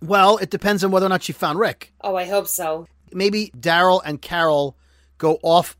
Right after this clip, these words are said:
Speaker 1: with Judith to go to the movies to find Rick and Michonne. They reunite, and then Carol and Daryl go off on their own.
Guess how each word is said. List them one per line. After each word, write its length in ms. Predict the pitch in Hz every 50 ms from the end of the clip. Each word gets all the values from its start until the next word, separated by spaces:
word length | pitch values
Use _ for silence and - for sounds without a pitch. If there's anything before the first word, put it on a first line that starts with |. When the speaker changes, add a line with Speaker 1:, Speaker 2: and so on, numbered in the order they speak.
| -
Speaker 1:
with 180 | - 139 139 120
Judith 480 | - - 185 196 180 165 143 - - - _ _ _ _ _ _ -
to 100 | - 160
go 180 | 135 185 185
to 140 | 180 - 190
the 100 | 170 160
movies 800 | 151 160 175 202 220 208 156 156 143 135 135 135 131 117 - - _ _ _ _ _
to 100 | - 160
find 400 | - - 196 175 165 156 156 156
Rick 220 | 165 170 160 -
and 140 | 170 147 143
Michonne. 680 | 127 - - 196 180 160 139 127 120 113 110 107 107 - _ _ _ _ -
They 340 | 165 170 170 165 160 147 - _ _ -
reunite, 840 | 165 143 143 180 208 214 208 190 180 196 202 208 185 156 143 139 _ _ _ _ _ _ -
and 200 | 156 160 156 139
then 260 | 143 190 202 214 208
Carol 420 | - - 190 170 160 156 151 143
and 120 | 143 139 127
Daryl 280 | 156 143 135 135 135
go 180 | 131 139 135 135
off 140 | 131 127 - 143
on 80 | 127
their 120 | 127 127 120
own. 280 | 110 101 92 80 -